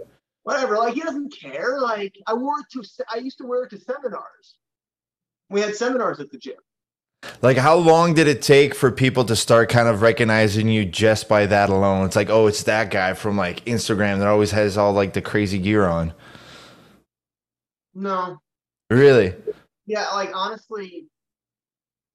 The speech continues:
Speaker 1: people always just recognize me for this, for my style. They do,
Speaker 2: Yeah.
Speaker 1: like, the one thing, the one thing I do have a lot of people always comment on is the unicorn onesie.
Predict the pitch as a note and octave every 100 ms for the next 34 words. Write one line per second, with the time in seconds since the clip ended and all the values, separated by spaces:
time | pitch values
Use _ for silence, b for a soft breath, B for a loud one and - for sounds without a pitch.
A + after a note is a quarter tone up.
0 | _ _ _ _ _ b b b b b
1 | b _ _ _ _ _ - F#3+ G3+ F3+
2 | F3+ F3+ E3+ D3 D#3+ D#3 E3 D#3 D3 C#3+
3 | C#3+ - C#3 B2 - - - C3 A#2+ -
4 | C#3+ C#3 B2+ A2+ - b b F#3+ G3 B3
5 | B3 A3 G3 - F#3 A3+ C#4+ B3+ A#3+ G3
6 | F3+ G#3+ A#3 G3+ A3+ F#3 E3+ D#3 E3 F3
7 | E3 D#3+ C#3+ C#3 C#3+ C#3+ - - D3 B2+
8 | C3 C3+ C3 C3 C3 B2 _ _ _ _
9 | _ - E3+ E3 D3+ C#3+ C3 C3 B2+ A#2+
10 | A#2+ B2 C3+ C#3+ E3 E3 E3 F3 F3 G3
11 | F#3+